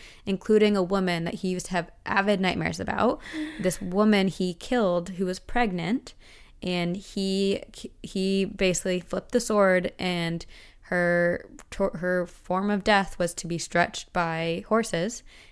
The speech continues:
Speaker 1: and she was pregnant. And so both her and her baby were killed
Speaker 2: That
Speaker 1: because
Speaker 2: is
Speaker 1: of him.
Speaker 2: disgusting. And if
Speaker 1: It's
Speaker 2: you're gonna
Speaker 1: horrible.
Speaker 2: kill someone, just fucking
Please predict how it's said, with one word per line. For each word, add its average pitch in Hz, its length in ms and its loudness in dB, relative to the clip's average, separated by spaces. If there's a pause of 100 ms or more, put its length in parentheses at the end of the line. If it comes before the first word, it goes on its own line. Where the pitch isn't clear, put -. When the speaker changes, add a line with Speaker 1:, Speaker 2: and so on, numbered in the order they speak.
(160)
Speaker 1:
and 180 160 -2
she - 120 -4
was 185 120 -4
pregnant. 196 440 0 (680)
And 175 640 -4
so 170 280 -4
both 180 320 -2
her 180 140 4
and 175 120 -2
her 180 80 -2
baby 165 300 0
were - 100 -4
killed - 400 -8 (160)
Speaker 2:
That 269 120 -2
Speaker 1:
because - 240 -4
Speaker 2:
is - 20 -6
Speaker 1:
of 196 100 -6
him. - 320 -8 (300)
Speaker 2:
disgusting. - 1400 -4 (380)
And 294 120 4
if 285 120 2
Speaker 1:
It's - 80 -10
Speaker 2:
you're 349 140 2
gonna 403 140 4
Speaker 1:
horrible. 240 140 -2
Speaker 2:
kill 277 140 2
someone, 226 440 -2 (260)
just 311 320 -2
fucking 247 440 2